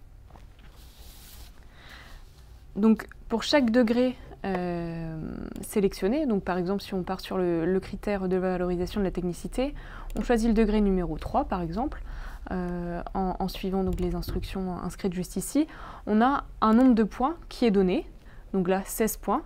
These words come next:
qui viennent donc renseigner ici la petite case, et donc on va faire ça pour tous les, euh, pour tous les, les critères de valorisation.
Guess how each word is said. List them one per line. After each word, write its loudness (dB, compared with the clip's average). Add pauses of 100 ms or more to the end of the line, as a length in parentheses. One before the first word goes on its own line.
(360)
qui 0
viennent 4
donc 4 (140)
renseigner 2
ici 0 (240)
la 6
petite -2
case, 4 (760)
et 4
donc 4
on 4
va 8
faire -2
ça 2 (120)
pour 2 (120)
tous 6 (400)
les, 6
euh, 2
pour -6
tous 0
les, 4
les 6
critères 0
de 4
valorisation. 0